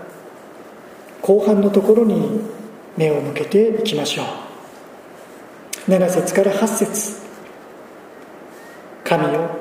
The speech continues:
私の心は揺るぎません。私の心は揺るぎません。私は歌い、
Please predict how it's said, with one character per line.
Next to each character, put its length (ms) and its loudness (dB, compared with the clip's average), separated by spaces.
私 380 0
の 140 2
心 380 -2
は 400 -6
揺 140 0
る 100 2
ぎ 120 0
ま 120 0
せ 160 -4
ん。 60 -6
私 400 2
の 220 4
心 400 6
は 320 0
揺 100 2
る 120 -2
ぎ 100 2
ま 120 2
せ 140 -2
ん。 80 -2
私 400 2
は 280 2
歌 240 -2
い、 60 -2